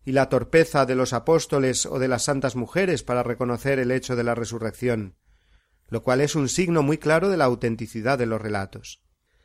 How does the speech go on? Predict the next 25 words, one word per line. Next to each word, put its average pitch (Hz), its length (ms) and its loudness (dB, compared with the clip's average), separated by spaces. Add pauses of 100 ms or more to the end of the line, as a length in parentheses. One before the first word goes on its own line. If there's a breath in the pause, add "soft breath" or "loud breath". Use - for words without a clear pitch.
(340)
Y 120 80 2
es 120 80 -2
que 156 100 2
los 147 160 2
apóstoles 160 720 0 (300)
no 143 180 -2
pudieron 143 440 0
inventar 117 500 -2
la 117 100 2
resurrección. 107 840 -4 (720)
Cristo 127 340 0
había 147 340 4
hablado 165 380 2
en 143 80 0
repetidas 135 560 -2
ocasiones 131 480 -2
de 123 180 2
ella, 131 340 -2 (800)
y 135 120 -4
los 131 140 2
judíos 120 360 -2
bien 160 220 2
que 147 100 0
se 127 100 -2
acordaban. 117 720 0